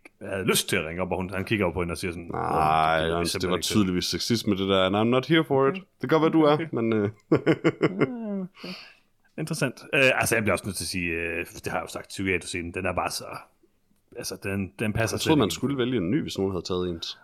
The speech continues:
Speaker 1: Okay, så hvis jeg skal vælge en ny scene, så vil jeg sige, at... Det er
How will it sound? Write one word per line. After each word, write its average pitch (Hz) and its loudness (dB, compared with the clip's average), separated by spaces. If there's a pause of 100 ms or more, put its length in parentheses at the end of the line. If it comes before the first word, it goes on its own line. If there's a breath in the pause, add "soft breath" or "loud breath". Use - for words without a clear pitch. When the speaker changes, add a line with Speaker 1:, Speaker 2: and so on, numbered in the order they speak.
Speaker 1:
Okay, 92 -8
så 151 -4
hvis 139 0
jeg 156 0
skal - 0
vælge 190 6
en 180 4
ny 175 8
scene, 131 2
så 147 -2
vil 135 4
jeg 117 4
sige, 139 2
at... 107 0 (1160 loud breath)
Det 135 4
er 151 4